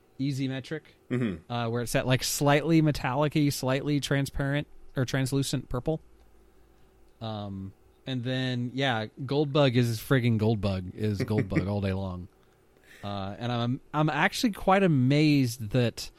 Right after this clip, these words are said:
Speaker 1: <laughs> um, the, the, the V W, like, it had the little official Volkswagen product on the back of the box, and that this is the official Volkswagen,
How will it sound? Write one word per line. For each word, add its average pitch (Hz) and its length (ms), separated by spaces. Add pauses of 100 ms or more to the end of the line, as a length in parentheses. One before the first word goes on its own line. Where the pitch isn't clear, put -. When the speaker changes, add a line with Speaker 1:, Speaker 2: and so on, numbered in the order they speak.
(1500)
Speaker 1:
<laughs> - 40 (480)
um, 117 520
the, 120 320
the, 120 160
the 120 320
V 139 220
W, 120 680 (380)
like, 123 160
it 139 100
had 143 320
the 123 80
little 123 420 (360)
official 139 420
Volkswagen 123 600
product 123 380
on 113 100
the 107 60
back 113 260
of 110 60
the 104 60
box, 101 520 (460)
and 113 180
that 107 120
this 127 200
is 127 200
the 117 100
official 120 380
Volkswagen, 117 720